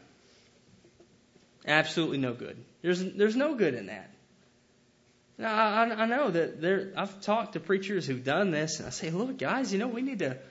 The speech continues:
we need to apply it." And I've, I've talked to guys that are older than me that do this and say, "We, you know, we need to apply it." And they say, "You know, we're, we're just told to teach the Word of God." Yeah, you're right. We do, but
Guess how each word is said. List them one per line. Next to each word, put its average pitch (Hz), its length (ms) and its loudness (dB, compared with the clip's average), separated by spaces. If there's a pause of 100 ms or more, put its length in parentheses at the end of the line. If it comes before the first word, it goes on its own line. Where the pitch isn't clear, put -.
(400)
we 196 160 2
need 262 220 0
to 247 100 2
apply 240 420 0
it." 117 80 -4
And 143 100 2
I've, 254 180 4
I've 285 240 4
talked 277 280 2
to 233 40 -4
guys 214 360 4
that 220 100 4
are 202 100 6
older 269 380 6
than 170 120 2
me 143 200 2
that 127 180 0
do 139 160 2
this 131 300 2
and 127 160 -4
say, 190 160 0
"We, 320 180 0 (500)
you 247 120 2
know, 302 80 10
we 285 160 6
need 294 180 4
to 247 80 12
apply 285 440 4
it." - 180 -6 (800)
And 185 100 6
they 240 60 10
say, 240 180 8
"You 226 120 6
know, 233 180 8
we're, 226 200 8
we're 247 180 4
just 269 200 -2
told 240 240 6
to 156 80 2
teach - 380 -2
the 214 80 4
Word 226 240 4
of 196 80 6
God." 208 400 4 (1500)
Yeah, 294 240 10
you're 254 160 6
right. 320 480 8
We 254 140 6
do, 330 320 10
but 185 360 8